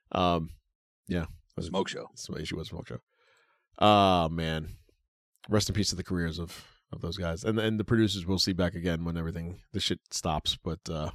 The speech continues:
Speaker 1: the furloughed, uh, producers. But yeah, done, done and done. Moving on, moving on. Um, so quickly with Monday Night Raw. So we, we have the,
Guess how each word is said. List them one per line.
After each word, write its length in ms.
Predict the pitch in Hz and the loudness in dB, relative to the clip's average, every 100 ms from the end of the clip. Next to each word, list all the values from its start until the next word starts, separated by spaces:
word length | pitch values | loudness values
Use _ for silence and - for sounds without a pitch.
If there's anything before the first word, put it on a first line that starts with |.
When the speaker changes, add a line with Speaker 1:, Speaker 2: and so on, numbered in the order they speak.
| - | -10
Speaker 1:
the 80 | 101 | -12
furloughed, 380 | - 90 82 82 - 95 | -8 -6 -8 -10 -12 -10
uh, 60 | |
producers. 420 | - 82 80 - - | -8 -8 -8 -10 -8
But 140 | 90 | -4
yeah, 160 | 95 95 - - _ - | -2 -2 -6 -20 _ -4
done, 240 | 82 76 - | -2 -4 -10
done 160 | 92 87 | -8 -4
and 80 | 87 | -2
done. 180 | 87 85 _ _ _ - - _ _ _ _ - | -2 -4 _ _ _ -20 -20 _ _ _ _ 4
Moving 260 | 139 123 | 6 8
on, 220 | 92 73 73 - - - | 4 0 -4 -10 -12 -8
moving 240 | 95 87 | -4 -2
on. 240 | 78 69 76 | -2 -4 -6
Um, 460 | 104 95 90 85 80 - _ _ _ _ _ _ - - | 0 2 2 0 -4 -14 _ _ _ _ _ _ -6 -4
so 160 | - 110 | 2 4
quickly 260 | 135 120 113 | 4 6 4
with 80 | |
Monday 220 | 107 104 98 | 4 2 4
Night 80 | |
Raw. 180 | 95 95 | 4 2
So 140 | 87 98 | 2 0
we, 100 | 95 - - | -2 -6 -2
we 200 | 107 95 | 0 4
have 280 | 110 117 104 | 6 4 4
the, 380 | 104 98 98 | 0 0 -4